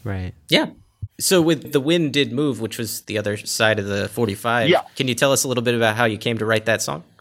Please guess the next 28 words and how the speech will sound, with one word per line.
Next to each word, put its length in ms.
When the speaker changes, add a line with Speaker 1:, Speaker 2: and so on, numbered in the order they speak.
Speaker 3:
Well, 320
that 440
was, 540
I 80
mean, 200
I 140
had 120
had 260
that 200
before 440
we 180
went 300
in 240
there. 320
Speaker 2:
Okay. 120
Speaker 3:
Um, 140
and 160
we 140
hadn't 320
done 280
anything 580
with 220
it. 220
Speaker 1:
Mm-hmm. 300
Speaker 3:
But 260
it 140
was 180
primarily, 1040